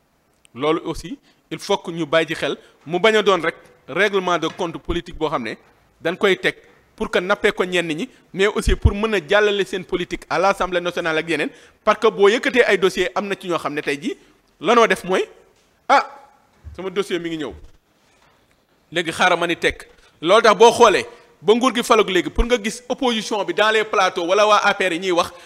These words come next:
wala les anciens ministres, doo leen gis. Parce que ku mu ne ci ñoom yaa ngi xalaat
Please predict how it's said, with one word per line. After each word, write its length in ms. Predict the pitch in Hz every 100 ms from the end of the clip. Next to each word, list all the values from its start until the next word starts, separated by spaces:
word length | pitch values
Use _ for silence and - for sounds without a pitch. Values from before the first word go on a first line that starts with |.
| -
wala 200 | 170 202
les 240 | 226 220 220
anciens 280 | 196 196
ministres, 260 | 170 196 -
doo 100 | 165
leen 220 | 190 185
gis. 320 | 175 - - - _ _ _ _ _ _ _ _ _ _ _ _ _
Parce 140 | 220 226
que 80 |
ku 140 | 214 269
mu 80 | 269
ne 100 | 269
ci 140 | 240
ñoom 200 | 226 185
yaa 140 | 190
ngi 100 | 214
xalaat 300 | 202 196 180